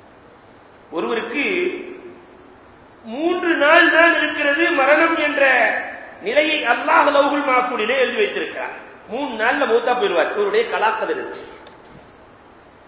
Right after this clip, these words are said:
இந்த நேரத்திலே சொந்தத்தை நேசித்தார், சொந்தத்துக்கு உதவினார், முப்பது வருஷத்தினுடைய ஆயுளை அல்லாஹ் நீளமாக்கிறார். சொந்தத்தை நேசித்ததால் மூன்று நாளினுடைய ஹயாத் முப்பது நாளாக மாறுகிறது.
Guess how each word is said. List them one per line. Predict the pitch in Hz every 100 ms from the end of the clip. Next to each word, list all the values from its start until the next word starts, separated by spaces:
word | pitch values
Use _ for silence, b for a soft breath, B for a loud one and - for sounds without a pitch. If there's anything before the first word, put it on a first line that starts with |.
| -
இந்த | 165 269 262
நேரத்திலே | 254 285 302 294 262 233
சொந்தத்தை | 226 233 - 302 - 269
நேசித்தார், | 240 247 247 - 226 202 - - -
சொந்தத்துக்கு | 240 - 320 - -
உதவினார், | 247 233 262 254 214 - -
முப்பது | - 320 - 392 370 311
வருஷத்தினுடைய | 294 294 453 294 254 233
ஆயுளை | 208 240 214 233
அல்லாஹ் | 190 - 175 135
நீளமாக்கிறார். | 156 135 117 139 123 - - 135 110 - - - - - - - - - - - - -
சொந்தத்தை | 190 277 339 339 320 277
நேசித்ததால் | 254 302 302 240 220 208 294 330 - - -
மூன்று | 185 277 349 339 320
நாளினுடைய | 294 302 302 285 262 240
ஹயாத் | 226 277 359 - - -
முப்பது | 233 - 392 359
நாளாக | 294 254 214 262
மாறுகிறது. | 277 226 190 -